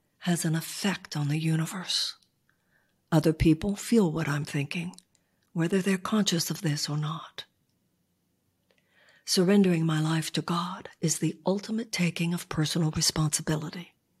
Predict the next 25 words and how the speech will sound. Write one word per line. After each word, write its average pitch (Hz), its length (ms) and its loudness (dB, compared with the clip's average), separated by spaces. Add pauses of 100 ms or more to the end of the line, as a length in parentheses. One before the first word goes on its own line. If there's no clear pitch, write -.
(600)
As 156 180 2
God 170 260 0
is 170 160 2
not 185 280 2
outside, - 680 0 (320)
but 151 180 -2
within 147 320 0
us. - 380 -8 (560)
In 175 140 6
surrendering 196 680 2
my 185 160 2
life 160 440 -4
to 156 120 -4
him, - 380 -10 (920)
I 151 180 2
pray 185 340 2
that 175 200 -2
his 208 320 0
love 160 520 -4
move 143 260 0 (120)
into 208 300 4
me 220 400 -4 (220)
and 202 220 0
through 180 360 -2
me - 380 -10